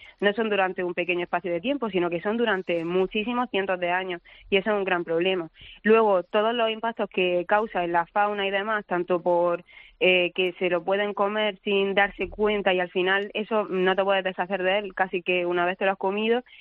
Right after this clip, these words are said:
Y por otro lado, las propiedades químicas que pueden tener muchos de sus compuestos, pues hacen que sea un poco una, una bomba para los animales que lo ingieren o se topan con, con él una vez se desecha. Por eso el problema también es ese, ese usar y tirar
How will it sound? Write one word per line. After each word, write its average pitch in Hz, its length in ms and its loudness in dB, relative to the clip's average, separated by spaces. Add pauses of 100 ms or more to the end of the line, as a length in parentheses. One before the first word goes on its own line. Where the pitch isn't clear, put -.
(220)
Y 233 160 4
por 202 160 2
otro 214 180 0
lado, 214 220 2
las 180 120 0
propiedades 185 480 0
químicas 202 420 -2
que 196 140 -4
pueden 202 280 0
tener 202 360 -2 (340)
muchos 202 240 2
de 202 100 0
sus 208 140 -4
compuestos, 214 520 0
pues 185 200 2
hacen 208 280 -2
que 190 120 -4
sea 196 120 0
un 196 120 0
poco 196 300 0
una, 190 600 0 (100)
una 202 240 0
bomba 214 300 0
para 190 220 0
los 175 440 -2
animales 180 460 0
que 202 100 -6
lo 190 80 -2
ingieren 196 360 0
o 190 100 0
se 170 120 -2
topan 190 360 0
con, 170 500 -2 (380)
con 196 220 6
él 226 200 0
una 190 220 2
vez 185 120 -2
se 254 80 -2
desecha. 190 480 0
Por 190 140 0
eso 208 160 0
el 226 80 -2
problema 233 460 0
también 220 300 -2
es 226 100 -4
ese, 214 380 2
ese 220 320 -2
usar 214 260 0
y 214 60 0
tirar 208 300 0